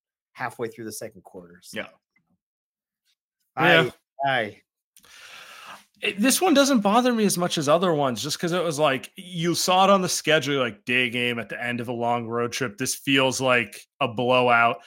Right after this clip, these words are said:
Speaker 3: Doesn't mean it was fun to watch, 'cause while you're watching it real time, you're like, "Can it be less embarrassing, guys? Like, a little bit less," but
Speaker 1: It wasn't.
Speaker 3: on to the next one. On, like I said, the, those fifteen point, giving up fifteen point leads in the fourth quarter to, like, the Kings and the Thunder,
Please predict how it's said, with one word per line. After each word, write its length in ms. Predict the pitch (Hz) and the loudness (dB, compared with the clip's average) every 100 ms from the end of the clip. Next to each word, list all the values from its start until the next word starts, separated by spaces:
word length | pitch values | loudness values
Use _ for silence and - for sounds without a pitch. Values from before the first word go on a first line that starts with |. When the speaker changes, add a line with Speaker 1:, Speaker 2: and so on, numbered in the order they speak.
| - - | -18 2
Speaker 3:
Doesn't 260 | 240 233 202 | 4 4 4
mean 140 | 214 | 2
it 60 | 143 | 0
was 140 | - | -4
fun 240 | - 151 | 0 2
to 60 | 131 | 2
watch, 400 | 120 127 117 - | 2 4 2 -2
'cause 140 | 139 | -4
while 140 | 139 180 | 0 2
you're 120 | 170 | 2
watching 320 | 156 151 165 | 2 2 -2
it 40 | 131 | -8
real 260 | 120 131 | -4 -6
time, 240 | 127 131 120 | -4 -4 -4
you're 80 | 120 | -6
like, 180 | 120 _ _ | -8 _ _
"Can 180 | - 147 | -12 -10
it 160 | 147 - | -10 -8
be 120 | 151 | -4
less 260 | 135 131 | -2 -4
embarrassing, 460 | 127 113 117 117 120 | -4 -4 -2 -4 -4
guys? 420 | 117 117 110 - _ | -4 -4 -6 -12 _
Like, 120 | - 110 - | -16 -16 -14
a 40 | 135 | -8
little 200 | 139 131 | -6 -4
bit 160 | 143 | -2
less," 340 | 143 131 - - | 0 0 -2 -6
but 240 | 131 120 - _ _ _ _ _ - | -4 -4 -6 _ _ _ _ _ -12
Speaker 1:
It 60 | |
wasn't. 200 | 143 147 165 | -4 4 6
Speaker 3:
on 100 | 160 | 4
to 100 | 160 | 2
the 100 | 151 | -2
next 320 | 131 127 - | -2 -2 -4
one. 240 | 127 117 - - | -4 -6 -8 -4
On, 280 | 139 135 127 147 | -2 -2 -6 -2
like 180 | 175 175 | 2 2
I 60 | |
said, 340 | 151 131 107 101 | 2 -2 -8 -8
the, 300 | - 143 135 131 _ _ | -4 -2 -2 -8 _ _
those 200 | - 175 | -2 -2
fifteen 560 | - - 180 - 185 180 | -2 -2 -4 -2 -4 -4
point, 400 | - 156 151 165 _ _ - | -4 -2 -2 -6 _ _ -4
giving 240 | 143 160 | -2 0
up 160 | 156 - | 0 -2
fifteen 380 | - 135 - 135 | -6 -6 -4 -4
point 260 | 139 131 | -4 -6
leads 200 | 127 123 | -4 -6
in 60 | 127 | -4
the 80 | 120 | -6
fourth 340 | - 123 120 | -6 -6 -6
quarter 320 | - 123 120 113 | -6 -4 -4 -4
to, 60 | |
like, 200 | 113 107 | -6 -8
the 80 | 107 | -12
Kings 460 | 104 135 123 120 120 | -10 -6 -4 -4 -6
and 100 | 110 | -8
the 80 | |
Thunder, 580 | 104 117 113 117 123 120 | -8 -4 -4 -2 -2 -4